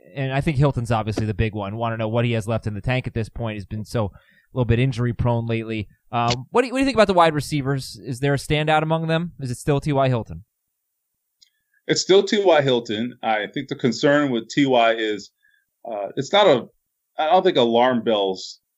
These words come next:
Speaker 2: are required just yet. I think that it bears monitoring, though, right? I mean, when a guy's thirty years old at that position, he's a speed guy. I, he's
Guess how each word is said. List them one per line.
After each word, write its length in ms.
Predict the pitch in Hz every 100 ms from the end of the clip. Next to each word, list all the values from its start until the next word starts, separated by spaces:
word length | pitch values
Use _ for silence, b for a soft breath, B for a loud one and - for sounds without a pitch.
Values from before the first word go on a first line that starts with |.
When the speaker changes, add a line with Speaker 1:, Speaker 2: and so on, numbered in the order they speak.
| _ _
Speaker 2:
are 320 | 104 101 95 -
required 560 | 104 - 123 113 101 95
just 240 | 107 - -
yet. 240 | 101 113 -
I 100 | 107
think 260 | - 135 -
that 180 | 117 110
it 120 | 107 _ -
bears 360 | 135 139 135 _ _
monitoring, 720 | 107 110 160 165 113 95 92
though, 240 | 98 92 95
right? 200 | 110 113
I 40 | 107
mean, 200 | 107 101
when 100 | 98
a 40 |
guy's 300 | 113 110 110
thirty 240 | 120 113
years 260 | 113 117 107
old 400 | 160 143 120 120 b b
at 200 | 107 113
that 220 | 120 117
position, 520 | 117 123 120 123 120 117 _
he's 140 | 117 -
a 60 |
speed 340 | - 127 127 123
guy. 340 | 117 117 113 - _ _ _ -
I, 120 | 98 113
he's 260 | - 107 -